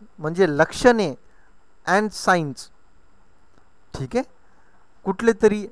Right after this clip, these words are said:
लक्षणे व चिन्हे दाखवत आहेत. कशाच्या संदर्भात? बिमार स्थितीच्या संदर्भातलं, त्यालाच बिमारी असे म्हटल्या जाते. मग बिमार स्थितीमध्ये असणारे चिन्ह काय आहेत?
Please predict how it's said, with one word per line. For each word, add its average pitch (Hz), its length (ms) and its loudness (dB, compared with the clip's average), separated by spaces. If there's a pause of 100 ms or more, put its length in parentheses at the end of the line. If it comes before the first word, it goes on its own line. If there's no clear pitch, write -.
(140)
लक्षणे 240 600 2
व 214 140 6
चिन्हे 214 500 0
दाखवत 190 400 4
आहेत. 110 260 -4 (840)
कशाच्या 220 360 -2
संदर्भात? 226 420 0 (480)
बिमार 208 500 2
स्थितीच्या 214 560 -4
संदर्भातलं, 151 720 0 (380)
त्यालाच 196 480 6
बिमारी 175 520 2
असे 170 420 0 (320)
म्हटल्या 139 340 0
जाते. 117 260 -4 (260)
मग 185 140 2
बिमार 196 360 4
स्थितीमध्ये 226 500 0
असणारे 220 420 2
चिन्ह 208 300 -4
काय 202 140 4
आहेत? 196 220 2